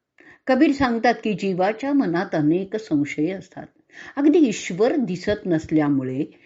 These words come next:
ईश्वराच्या अस्तित्वाबद्दलही त्यांच्या मनात शंका असते. वास्तविक आत्मतत्व आणि परमात्मतत्व एकरूपच आहेत. ते आत्मतत्व, तो परमात्माच जीवाच्या देहात राहून त्याच्याकडून सर्व कार्य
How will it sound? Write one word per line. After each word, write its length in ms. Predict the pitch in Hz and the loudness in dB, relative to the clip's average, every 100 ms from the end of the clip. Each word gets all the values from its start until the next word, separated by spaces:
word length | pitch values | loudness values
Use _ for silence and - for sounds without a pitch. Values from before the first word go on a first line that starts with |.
| - - | -20 -8
ईश्वराच्या 680 | 196 - 240 254 180 160 220 - | -6 0 2 2 0 -2 -2 -2
अस्तित्वाबद्दलही 1400 | 214 - 202 196 247 269 180 147 175 175 175 262 127 - | -8 -4 -6 -2 -4 0 -2 2 2 2 0 0 0 -2
त्यांच्या 380 | 170 165 165 190 | -2 -2 -2 -4
मनात 360 | 233 147 170 - | -2 -2 -2 -4
शंका 360 | 156 131 139 | -6 -4 -4
असते. 280 | 143 - 123 - _ _ - - - | -8 -10 -18 -20 _ _ -20 -20 -2
वास्तविक 500 | 233 247 - 311 320 - | 2 2 4 2 2 -4
आत्मतत्व 800 | 185 220 - 269 262 233 220 165 151 - | -4 -2 0 0 0 -2 -2 -2 -2 -6
आणि 140 | 170 196 | -6 -6
परमात्मतत्व 1040 | 196 190 175 175 175 170 156 143 - 135 - _ | -4 -2 0 -2 0 0 0 -2 -10 -14 -16 _
एकरूपच 600 | 185 190 240 240 254 254 | -8 -4 -4 -2 -4 -2
आहेत. 220 | 233 220 220 _ _ - - - | -4 -6 -8 _ _ -20 -20 -2
ते 100 | 302 302 | 0 0
आत्मतत्व, 880 | - 214 175 165 165 - 139 156 262 - _ _ _ _ 277 | -2 -2 0 0 0 -4 -2 -2 -2 -6 _ _ _ _ 2
तो 100 | 254 | 2
परमात्माच 920 | - 180 175 180 202 - 262 160 - 175 143 | 4 2 2 0 -2 -4 -4 -4 -6 -10 -4
जीवाच्या 540 | 190 190 214 247 294 | 0 2 0 0 -2
देहात 500 | 285 208 139 185 165 | 0 0 0 -2 -2
राहून 360 | 185 180 151 170 | -2 0 0 0
त्याच्याकडून 760 | 185 170 160 202 233 180 156 190 | -2 -4 -2 -4 -2 0 0 -2
सर्व 440 | - 185 175 220 | -2 -2 0 -2
कार्य 480 | 226 160 160 220 | -2 -2 -2 -4